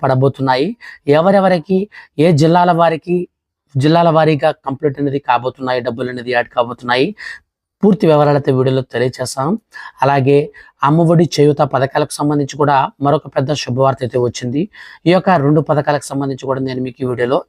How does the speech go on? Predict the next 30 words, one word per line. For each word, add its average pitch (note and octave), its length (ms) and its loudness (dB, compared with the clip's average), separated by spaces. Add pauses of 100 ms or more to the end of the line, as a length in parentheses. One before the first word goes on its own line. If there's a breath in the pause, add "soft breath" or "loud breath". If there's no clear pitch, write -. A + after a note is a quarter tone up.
ఎక్స్‌ప్లెయిన్ C#3 400 0
అయితే C#3+ 120 0 (100)
చేస్తాను. D3 340 0 (520 loud breath)
ఫ్రెండ్స్, F#3+ 320 2
వీడియోని D3 320 4
మాత్రం C#3+ 280 -2
స్కిప్ - 220 -12
చేయకుండా D3 400 -2
కంప్లీట్గా C3 520 -2
చూడండి. C3 340 -2 (520 loud breath)
ఈ D#3+ 120 4
వీడియో G3+ 260 6
కనుక D#3 160 -4 (220)
మీ C#3 140 -2
యొక్క C#3 200 -2 (100)
friends C3+ 280 -10
and C3+ 100 -8
ఫ్యామిలీకి C3+ 400 -2
షేర్ B2+ 280 -2
చేస్తే C3 300 0 (580 loud breath)
వాళ్ళు E3 260 2
కూడా C#3+ 140 2
ఈ - 80 2
విషయాన్ని B2+ 360 -8
తెలుసుకుంటారు. B2+ 540 -8 (560 loud breath)
ఇక D#3 100 -2 (380)
ఏమాత్రం D#3 360 0 (260)
ఆలస్యం C#3 340 -4
చేయకుండా C3+ 360 -2 (200)
టాపిక్ని B2+ 420 -4